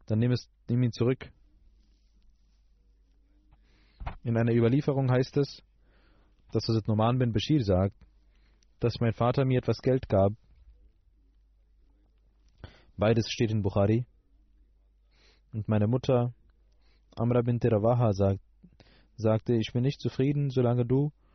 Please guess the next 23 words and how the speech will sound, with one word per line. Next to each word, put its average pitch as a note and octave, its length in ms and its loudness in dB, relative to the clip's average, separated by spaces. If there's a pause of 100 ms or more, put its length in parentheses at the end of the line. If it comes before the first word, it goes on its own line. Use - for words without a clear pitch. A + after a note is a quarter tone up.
(800)
den A#2 280 0
heiligen A#2 300 2
Propheten C#3 460 -2
sallallahu A#2 180 2
alaihi A2+ 60 -2
wasallam A#2 160 -2
nicht A#2 140 -4
zum A2+ 120 -6
Zeugen A2 340 0
machst.“ F2+ 300 -4
Und - 500 -20
mein G#2+ 140 0
Vater A#2+ 500 0 (100)
ging A#2 220 -4
zum A2+ 160 -4
heiligen A2 260 2
Propheten, A#2+ 600 -4 (520)
damit A2+ 340 -2 (920)
er G#2+ 220 0
ihn C3+ 200 -2
zum A#2 180 -6
Zeugen B2 340 0
mache, G2 380 -2